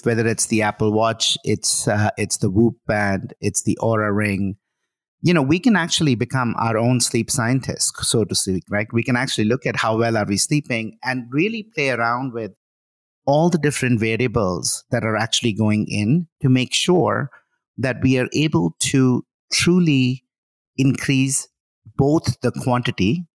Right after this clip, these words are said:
which is seven to nine hours, but also the quality of our sleep.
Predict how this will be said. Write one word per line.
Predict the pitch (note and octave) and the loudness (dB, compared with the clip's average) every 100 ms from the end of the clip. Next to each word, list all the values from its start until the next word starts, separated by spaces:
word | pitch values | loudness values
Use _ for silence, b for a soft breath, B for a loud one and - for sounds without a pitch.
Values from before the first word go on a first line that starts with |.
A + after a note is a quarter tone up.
| - | -2
which | A#2 - | -2 0
is | G#2+ - - - _ | 0 -2 -6 -14 _
seven | - A#2+ G#2+ A2+ | -4 -2 0 0
to | A#2 | 0
nine | G#2 G2+ | 0 0
hours, | F#2 F#2 A#2 E3 - - _ | 0 0 -2 -2 -4 -10 _
but | B2 - - | -6 -4 -2
also | C#3+ - C#3 | -2 0 -2
the | A2 | -2
quality | G2+ - A#2 G#2+ A2+ - A2+ G2 | -4 -4 0 2 0 0 -2 -2
of | - G2+ | -4 -2
our | G2 | -2
sleep. | F#2+ - A2+ | -2 -4 -8